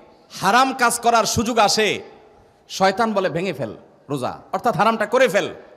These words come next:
আরে দেখা যাবে পরে।" সে বলে, "না রে, আমার আল্লাহর সামনে দাঁড়াতে হবে, আমাকে মরতে হবে, আমাকে জবাবদিহি করতে হবে, আমি হারামে যাব না।" সে রোজাটা ধরে রাখে, কষ্ট হয়, অনেক কষ্ট হয়,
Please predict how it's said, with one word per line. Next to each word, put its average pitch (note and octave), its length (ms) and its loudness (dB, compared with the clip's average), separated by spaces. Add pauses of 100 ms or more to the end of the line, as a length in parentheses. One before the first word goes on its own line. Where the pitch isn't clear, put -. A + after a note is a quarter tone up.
(100)
আরে C4+ 200 4
দেখা A3 240 2
যাবে G#3+ 200 0
পরে।" C#3 300 -4 (540)
সে - 140 -10
বলে, C#3 180 -6
"না B2 140 -4
রে, C3 180 -8 (440)
আমার C#3+ 180 -6
আল্লাহর D3 280 -4
সামনে C3+ 220 -10
দাঁড়াতে A2+ 340 -8
হবে, F2+ 240 -16 (320)
আমাকে D3+ 300 -8
মরতে D#3+ 400 -8
হবে, G#2+ 240 -8 (360)
আমাকে A#3+ 280 0
জবাবদিহি B3+ 440 4
করতে C4+ 360 2
হবে, C4+ 320 4 (800)
আমি F#3+ 340 -6 (520)
হারামে F3+ 300 -2
যাব C#3 260 -2
না।" C3 160 -6 (840)
সে - 180 0
রোজাটা B3+ 340 2
ধরে A#3+ 240 6
রাখে, C4 360 4
কষ্ট G3 220 -4
হয়, C#3+ 240 -2 (380)
অনেক F4+ 220 2
কষ্ট - 260 -4
হয়, E3 300 0